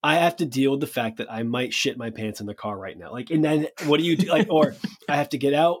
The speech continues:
Speaker 1: I gotta pull over. But you keep thinking, like, "I'll just make it to the next one." So finally we get to a, a, like, a gas station that's open, and I, like,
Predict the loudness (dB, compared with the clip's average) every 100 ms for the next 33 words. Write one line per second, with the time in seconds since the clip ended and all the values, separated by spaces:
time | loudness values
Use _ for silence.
0 | -2 0 2 2 0 0 -2 -12 -20 _
1 | -8 -2 0 2 2 0 2 0 2 2
2 | 0 0 -2 -2 -2 -4 -4 -6 -4 -4
3 | -4 -8 -8 -2 2 4 4 2 0 -2
4 | -2 -6 _ _ -6 -2 -2 -4 -10 -20
5 | -20 -8 -6 -4 -6 -8 -16 _ -2 0
6 | 0 0 -4 -4 -6 -6 -4 0 0 0
7 | -6 -10 -18 -16 -4 -2 0 -2